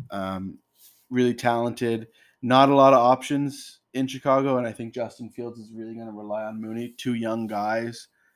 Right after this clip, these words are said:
who are gonna, I think, come up together in Chicago and do some, do some good things. Chicago's gonna have to build off that, but I do think Mooney has a really nice season. Uh, and Ramondre Stevenson,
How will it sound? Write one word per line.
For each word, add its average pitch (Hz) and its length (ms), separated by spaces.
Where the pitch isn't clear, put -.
who 120 100
are 110 80
gonna, 104 220
I 104 40
think, 104 200
come 107 140
up 101 160
together 107 380
in 101 60
Chicago 104 440
and 104 140
do 104 120
some, 101 360
do 101 100
some 104 160
good 101 220
things. 107 360
Chicago's 101 420
gonna 101 120
have 101 80
to 95 60
build 101 260
off 104 200
that, 101 240
but 104 100
I 104 60
do 101 160
think 101 220
Mooney 101 220
has 95 140
a 98 60
really 101 240
nice 101 260
season. 104 400
Uh, 156 480
and 147 200
Ramondre 160 380
Stevenson, 135 640